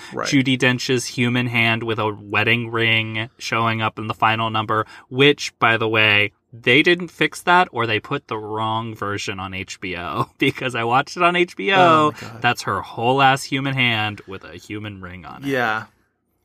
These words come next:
Speaker 1: Judi Dench is an interesting story in this. Judi Dench, uh, which I didn't realize until I looked into this. I must have missed this little tidbit, uh, during the run-up to the movie, but that she had originally been cast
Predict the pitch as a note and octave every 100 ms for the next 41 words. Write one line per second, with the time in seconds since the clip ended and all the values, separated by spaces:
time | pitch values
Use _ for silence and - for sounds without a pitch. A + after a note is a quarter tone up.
0 | - A3 D#4 D#4 C#4 - F#3+ E3 D3+ D3+
1 | - C#3 B2 B2 A#2+ A#2 A#2 A#2+ - D#3
2 | D#3+ E3 D#3+ D3 - - D3 C3+ B2+ B2+
3 | - _ _ _ _ E3 E3 F3 F#3+ G3+
4 | D#3+ C#3+ C#3 C#3 C#3+ C3+ C3 B2+ B2+ C#3
5 | B2+ B2 B2 B2+ - A#2+ B2+ C3 - A#2+
6 | - B2 A#2+ B2+ B2 A#2+ - B2+ A#2 A#2+
7 | B2 B2 B2 A#2+ B2 B2 A#2+ - A#2+ B2+
8 | B2 A#2+ A#2 - - - C#3+ D3 - A3+
9 | F#3+ D#3 C#3+ D#3+ E3 D3 C3+ B2+ B2 -
10 | D#3+ D3 - - -